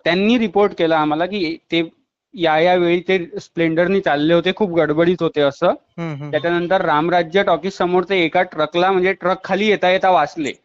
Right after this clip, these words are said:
Speaker 2: अरे बापरे.
Speaker 1: ट्रकला कट मारून,
Speaker 2: हम्म.
Speaker 1: अ, पुढे गेले.
Speaker 2: हम्म, हम्म.
Speaker 1: त्याच्यानंतर एका जणाने असं रिपोर्ट केलंय की त्याच्यानंतर दोन तासांनी, म्हणजे चार, साडेचार वाजता त्यांनी पोह्यात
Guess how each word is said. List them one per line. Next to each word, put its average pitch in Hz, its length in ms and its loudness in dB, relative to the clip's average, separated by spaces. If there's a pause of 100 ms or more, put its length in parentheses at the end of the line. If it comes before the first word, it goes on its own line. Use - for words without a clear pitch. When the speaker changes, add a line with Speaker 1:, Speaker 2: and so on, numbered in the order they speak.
(160)
Speaker 2:
अरे 214 140 2
बापरे. 165 200 0
Speaker 1:
ट्रकला 185 260 0
कट 180 340 -2
मारून, 196 420 2
Speaker 2:
हम्म. - 360 -8
Speaker 1:
अ, 165 300 0
पुढे 196 380 2
गेले. 127 280 -2 (200)
Speaker 2:
हम्म, 160 320 -14
हम्म. 139 140 -18 (500)
Speaker 1:
त्याच्यानंतर 196 840 2 (520)
एका 170 280 0
जणाने 220 320 2
असं 226 180 2
रिपोर्ट 196 440 0
केलंय 196 340 2
की 233 200 -8 (160)
त्याच्यानंतर 190 880 0
दोन 185 420 0
तासांनी, 180 460 -2
म्हणजे 180 220 -4
चार, 151 260 0
साडेचार 165 440 -2
वाजता 170 300 -2
त्यांनी 180 300 -2
पोह्यात 180 380 0